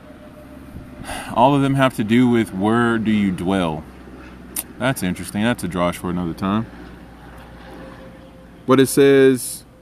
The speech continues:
this is from the Piyut Leyom Sheni,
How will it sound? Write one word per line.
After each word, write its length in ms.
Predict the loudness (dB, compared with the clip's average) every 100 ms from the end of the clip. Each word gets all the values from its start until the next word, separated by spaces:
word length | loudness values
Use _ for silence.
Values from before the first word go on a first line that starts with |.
| -4
this 240 | 2 2
is 120 | 2
from 180 | 0 2
the 100 | 2
Piyut 760 | 0 -2 0 4 4 2 -6 -8
Leyom 960 | -2 2 2 2 2 2 2 0 -2 -6
Sheni, 580 | -4 0 2 2 -2